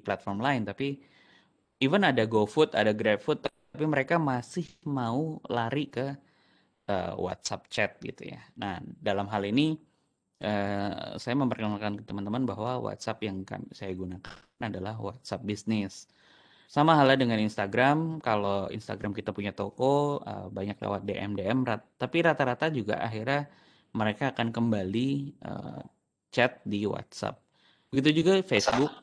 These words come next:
Facebook juga punya, eh, ma-, marketplace gitu ya. Tapi, eh, biasanya masih, eh, itu juga bisa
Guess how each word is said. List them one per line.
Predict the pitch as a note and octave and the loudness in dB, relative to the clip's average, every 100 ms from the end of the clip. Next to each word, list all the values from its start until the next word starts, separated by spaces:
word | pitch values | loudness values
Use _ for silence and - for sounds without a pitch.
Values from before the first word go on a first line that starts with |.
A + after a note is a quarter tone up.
| _ _ _ _ _ _ - | _ _ _ _ _ _ -8
Facebook | - - G#2 G2+ B2+ B2 | -6 -2 -2 0 -2 0
juga | A#2 G#2 E2+ | 0 0 0
punya, | F#2+ G2 F#2 F#2 F#2+ - _ _ | -4 -6 -6 -8 -10 -12 _ _
eh, | A1+ G1+ - | -10 -8 -8
ma-, | - - _ G#2+ | -10 -10 _ -4
marketplace | G#2 G2 - A2 B2+ - | -4 -4 -2 2 2 0
gitu | - - F#2 | -10 -8 -6
ya. | F#2+ C3+ - _ - - - _ - - | -6 -6 -14 _ -2 -2 -4 _ -20 -8
Tapi, | G2 - C3+ D3 C#3+ - | -6 -2 0 2 2 0
eh, | G2+ F#2+ G2+ G#2+ A#2 | 2 2 2 0 -2
biasanya | A2+ A2 A2+ B2 | 0 0 0 0
masih, | C#3+ G#2+ A#2+ G#2+ - - | 0 0 -2 -8 -4 0
eh, | G#2+ | 2
itu | G#2+ F#3 | 2 0
juga | D#3 A2 | 4 4
bisa | G#2 | 4